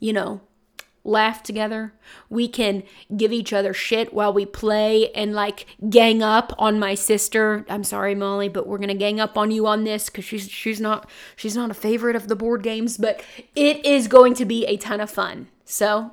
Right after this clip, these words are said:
there you go. Gifts. Finally,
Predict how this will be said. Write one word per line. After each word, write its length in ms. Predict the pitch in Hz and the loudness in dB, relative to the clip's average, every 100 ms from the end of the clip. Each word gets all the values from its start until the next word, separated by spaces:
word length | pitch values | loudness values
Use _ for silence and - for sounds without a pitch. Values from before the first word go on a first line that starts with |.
| - | -8
there 180 | 208 | -4
you 100 | 214 | -4
go. 300 | 220 320 247 - _ _ _ 190 | -4 -6 -8 -14 _ _ _ -6
Gifts. 760 | 214 165 - - - - - _ _ _ _ _ _ _ _ _ _ - - | -4 -4 -6 -12 -10 -10 -16 _ _ _ _ _ _ _ _ _ _ -14 -14
Finally, 800 | - - 262 294 311 302 320 311 | -20 2 2 4 0 -2 -4 -8